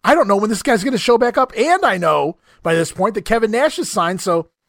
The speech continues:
I'm waiting for him to show up. So yeah, I mean, it's, uh, he, it's boom. <laughs> They've, they've, uh, you know, they, like, like we said, shots fired. They shot, they fired shots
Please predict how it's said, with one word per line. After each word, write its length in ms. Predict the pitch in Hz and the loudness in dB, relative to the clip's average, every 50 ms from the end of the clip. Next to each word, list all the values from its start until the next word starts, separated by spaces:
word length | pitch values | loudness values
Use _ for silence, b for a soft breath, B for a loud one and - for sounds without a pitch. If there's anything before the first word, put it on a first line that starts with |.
| _ _ | _ _
I'm 180 | - 170 233 381 339 | 0 0 0 2 0
waiting 180 | 226 240 233 | 0 -2 -2
for 140 | 208 - 247 | -2 0 2
him 120 | 233 330 392 | 2 2 0
to 60 | 330 | -2
show 260 | 185 - - 156 127 | -4 -4 -4 -4 -4
up. 200 | 107 92 85 - _ _ _ _ _ _ _ _ _ _ | -4 -6 -8 -12 _ _ _ _ _ _ _ _ _ _
So 280 | - - 170 151 147 147 | -8 -4 -2 -2 -2 0
yeah, 240 | 202 277 240 165 | 0 2 2 2
I 100 | 147 165 | 0 0
mean, 140 | 170 175 170 | -2 -2 -4
it's, 260 | 175 165 - - - | -4 -6 -8 -8 -6
uh, 280 | 208 180 170 170 170 170 | -2 -2 0 0 0 -2
he, 120 | 160 151 | -2 -4
it's 640 | 185 - 202 208 - - - - - - - - - _ _ _ _ _ _ _ _ _ _ _ - | -4 -4 -4 -4 -4 -6 -10 -12 -12 -12 -14 -16 -20 _ _ _ _ _ _ _ _ _ _ _ -2
boom. 520 | 135 214 269 247 185 135 110 104 107 98 127 131 | 0 2 2 2 0 -2 -8 -14 -18 -14 -10 -10
<laughs> 140 | 151 - - | -8 -6 -4
They've, 260 | 196 180 175 175 143 | -2 -2 -2 -4 -4
they've, 340 | 135 160 165 151 135 139 139 | -4 -4 -4 -4 -6 -8 -8
uh, 280 | 143 139 135 135 135 123 - _ _ _ _ _ _ _ _ | -6 -6 -4 -6 -6 -8 -10 _ _ _ _ _ _ _ _
you 120 | - 185 180 | -6 -4 -2
know, 120 | 170 165 | -2 -2
they, 200 | 156 165 151 160 | -2 -2 -2 -2
like, 200 | 170 185 180 - | -2 -2 -2 -2
like 260 | 196 165 175 190 160 | 0 0 0 0 0
we 60 | 180 | -2
said, 200 | 175 - 196 170 | -4 -2 -4 -4
shots 280 | - - 202 175 - - | -2 0 0 0 0 -2
fired. 340 | - 220 226 233 202 175 156 | 0 0 2 2 0 0 0
They 140 | 185 190 160 | -2 -2 -2
shot, 400 | - - - 208 185 190 - 175 | -6 -6 -2 -2 -2 -2 -4 -6
they 80 | 190 | -8
fired 320 | - - 220 196 170 147 - | -4 -2 -2 -2 -2 -4 -6
shots 480 | - - 254 247 175 165 - - _ | -4 0 0 0 0 -2 -6 -14 _